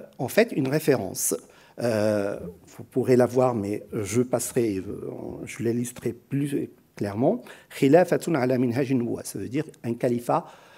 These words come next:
sur, selon la méthode prophétique ou sur la voie prophétique.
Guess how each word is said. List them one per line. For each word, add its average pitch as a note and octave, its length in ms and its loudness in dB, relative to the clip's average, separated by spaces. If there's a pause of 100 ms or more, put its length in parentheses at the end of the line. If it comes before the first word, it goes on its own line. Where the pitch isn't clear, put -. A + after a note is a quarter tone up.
sur, - 480 -4
selon C#3 300 6
la B2+ 120 4
méthode A#2+ 460 0 (120)
prophétique - 460 -8 (100)
ou C#3 80 -4
sur D#3+ 360 2
la G#2+ 100 0
voie A2+ 440 -2
prophétique. - 580 -12